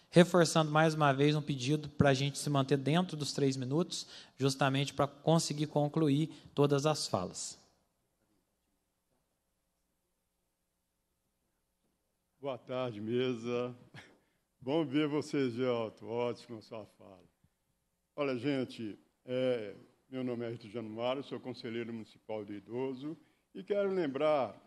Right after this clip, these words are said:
Speaker 2: aos senhores que realmente vocês não estão preparados pra, pra conhecer as causas do idoso. Eu quero reivindicar aqui que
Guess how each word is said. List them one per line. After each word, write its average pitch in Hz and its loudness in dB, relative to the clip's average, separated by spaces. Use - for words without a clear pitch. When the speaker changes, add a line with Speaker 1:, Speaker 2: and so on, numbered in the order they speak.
Speaker 2:
aos 120 -10
senhores 127 -4
que 131 -2
realmente 139 -2
vocês 147 -6
não 202 0
estão 190 0
preparados 180 2
pra, 185 2
pra 156 -4
conhecer 208 -2
as 190 0
causas 156 -4
do 165 -10
idoso. 113 -12
Eu 214 -4
quero 208 -2
reivindicar 131 -2
aqui 139 -4
que 151 0